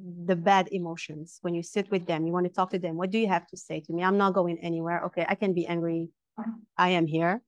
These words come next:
And you listen to the, to the emotion, sadness or anger, or, um, sadness or anger are not very bad emotions, actually. There are worse, like powerlessness or revenge, or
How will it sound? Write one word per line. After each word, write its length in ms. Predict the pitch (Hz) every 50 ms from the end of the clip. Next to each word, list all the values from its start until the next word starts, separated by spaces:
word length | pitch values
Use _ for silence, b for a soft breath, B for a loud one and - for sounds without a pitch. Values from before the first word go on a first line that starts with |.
| _ _ _ _ _ _ _ _ _ _ _ _ _ _ _ _ - -
And 380 | 190 185 185 190 185 185 175 170
you 100 | 175 180
listen 280 | 175 202 226 - 254 240
to 120 | - 226
the, 340 | 196 202 196 185 185 180 170
to 140 | 170 - 196
the 140 | 175 180 175
emotion, 760 | 170 165 160 151 156 - - - 196 208 226 254 285 302 311 - _ _ _ _ _ _ _ _ _ _ _ _ _ -
sadness 520 | 185 175 175 170 170 175 170 165 - -
or 120 | 170 160 -
anger, 560 | - 180 175 175 170 170 165 165 165 160 165 -
or, 420 | - 165 165 160 165 160 160 156 156
um, 340 | 156 160 160 160 160 - - _ _ -
sadness 440 | - - 370 453 392 359 285 - -
or 140 | 208 196
anger 280 | - 202 202 202 190 180
are 140 | 160 180 190
not 180 | 208 233 226 180
very 280 | 170 170 151 156 156
bad 260 | 151 151 151 147 143 -
emotions, 440 | 156 156 151 160 - - 180 170 165
actually. 360 | - - - - - - - -
There 140 | 165 170 185
are 260 | 185 180 175 165 165 - _ _ _ _ _ -
worse, 500 | 190 160 175 180 160 - - - - - -
like 240 | - - - - _ _ _ _ _ _ _ _ _ _ -
powerlessness 680 | 175 170 170 165 165 156 156 156 - - 160 151 - _ _ -
or 100 | 175 165
revenge, 840 | 160 160 160 156 156 170 185 175 170 160 151 156 147 147 - - - -
or 520 | 170 170 160 156 156 156 156 160 160 160